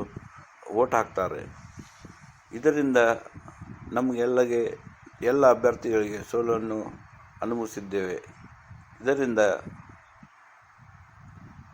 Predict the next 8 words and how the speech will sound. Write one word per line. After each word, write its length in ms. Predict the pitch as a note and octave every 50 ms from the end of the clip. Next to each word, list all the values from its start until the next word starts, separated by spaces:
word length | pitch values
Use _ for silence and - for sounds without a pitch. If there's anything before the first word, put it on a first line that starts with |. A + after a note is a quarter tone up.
| - - - -
ನಮಗೆ 680 | G#2+ A2+ B2 B2+ B2+ A#2 A2 A2 G#2+ G2+ F#2+ - - - - - - - - - - - - - -
ಅನುಭವ 320 | A2+ B2 C#3+ C#3+ C#3 C3 B2
ಏನೆಂದರೆ, 840 | B2 A#2+ A#2+ A#2+ A#2+ A2+ A2 A2 G#2 G#2 G2 G2+ G2+ G2+ - - -
ಮಂದಿ 520 | G#2+ B2 C3+ C#3 C3+ C#3+ C#3+ C#3 - - - - - - - - - - - -
ಜಾತಿ, 500 | A#2 B2 B2+ - - A#2+ B2 B2+ B2+ A2+ G2
ಧರ್ಮ, 320 | F#2+ A2 A#2 A#2 A2+ A2 A2 G#2+ G#2+ G#2+ - - - - - - - - - - - - - - - -
ದುಡ್ಡು 300 | B2 B2+ A#2 G2 F#2+ F2+ D#2+ - - - - - - - - - - - - - F#2+
ಇದಕ್ಕೆ 640 | G#2+ C3 C#3 E3+ - - B3 A#3+ A#3+ - - -